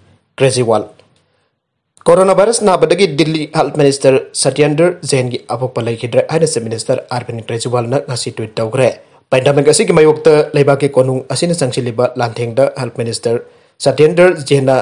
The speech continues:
ꯃꯤꯁꯇꯔ ꯀꯦꯖ꯭ꯔꯤꯋꯥꯜ ꯑꯃꯁꯨꯡ ꯃꯍꯥꯛꯀꯤ ꯗꯤꯄꯨꯇꯤ ꯃꯅꯤꯁ ꯁꯤꯁꯣꯗꯤꯌꯥꯒ ꯂꯣꯏꯅꯅ ꯃꯥꯡꯖꯤꯜ ꯊꯥꯔꯤꯕꯅꯤ꯫ ꯗꯤꯜꯂꯤꯗ ꯀꯣꯔꯣꯅꯥ ꯚꯥꯏꯔꯁ ꯅꯥꯕꯗꯒꯤ ꯁꯤꯕꯗ ꯃꯇꯝ ꯄꯨꯝꯕꯒꯤ ꯑꯣꯏꯅ ꯈ꯭ꯋꯥꯏꯗꯒꯤ ꯋꯥꯡꯕ ꯔꯦꯀꯣꯔꯗꯇ ꯉꯔꯥꯡ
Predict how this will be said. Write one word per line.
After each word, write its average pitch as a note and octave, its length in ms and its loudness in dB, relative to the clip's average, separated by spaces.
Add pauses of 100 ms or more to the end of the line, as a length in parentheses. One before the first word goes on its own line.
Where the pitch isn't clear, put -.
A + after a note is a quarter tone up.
(140)
ꯃꯤꯁꯇꯔ C3 400 -2
ꯀꯦꯖ꯭ꯔꯤꯋꯥꯜ C3 420 2 (140)
ꯑꯃꯁꯨꯡ D3+ 240 -8
ꯃꯍꯥꯛꯀꯤ A#2 260 -8
ꯗꯤꯄꯨꯇꯤ A2+ 320 -10 (220)
ꯃꯅꯤꯁ D3 380 0
ꯁꯤꯁꯣꯗꯤꯌꯥꯒ B2 680 -2
ꯂꯣꯏꯅꯅ A2+ 300 -4 (400)
ꯃꯥꯡꯖꯤꯜ A#2+ 340 -4
ꯊꯥꯔꯤꯕꯅꯤ꯫ A2 380 -2 (760)
ꯗꯤꯜꯂꯤꯗ E3 480 2
ꯀꯣꯔꯣꯅꯥ E3 320 4
ꯚꯥꯏꯔꯁ F3 280 0
ꯅꯥꯕꯗꯒꯤ E3 400 0 (220)
ꯁꯤꯕꯗ C#3 440 2 (480)
ꯃꯇꯝ C#3+ 260 0
ꯄꯨꯝꯕꯒꯤ E3 400 2
ꯑꯣꯏꯅ D3 220 2
ꯈ꯭ꯋꯥꯏꯗꯒꯤ F#3 380 0
ꯋꯥꯡꯕ B2+ 260 -4
ꯔꯦꯀꯣꯔꯗꯇ A#2 500 -4
ꯉꯔꯥꯡ A#2 240 -10